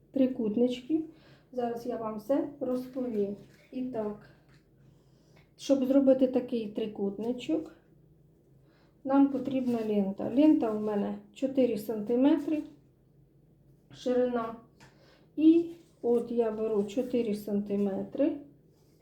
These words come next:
Щас я вам покажу її. Даже чотири з половиною. Чотири з половиною. Біла в мене також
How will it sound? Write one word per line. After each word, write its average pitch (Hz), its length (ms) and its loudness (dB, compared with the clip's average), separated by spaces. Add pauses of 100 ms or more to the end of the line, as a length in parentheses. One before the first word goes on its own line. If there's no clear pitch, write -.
(500)
Щас 214 400 -10
я 220 120 -10
вам 214 280 -6
покажу 208 800 -2
її. 254 580 2 (1500)
Даже 220 380 -4
чотири 233 520 0
з 208 100 -6
половиною. 202 1300 0 (540)
Чотири 233 520 -2
з - 80 -10
половиною. 233 1000 2 (1200)
Біла 262 300 6
в 214 120 -2
мене 220 320 -4
також 240 760 0